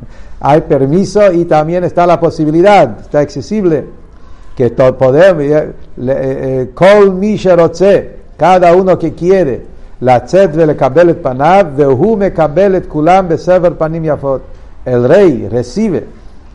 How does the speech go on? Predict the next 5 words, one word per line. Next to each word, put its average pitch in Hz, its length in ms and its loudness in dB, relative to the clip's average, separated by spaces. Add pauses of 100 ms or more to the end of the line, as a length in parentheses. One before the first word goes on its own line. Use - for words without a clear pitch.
(360)
a 117 140 0
toda 190 340 4
la 147 160 4
gente 180 640 -2 (320)
con 180 580 4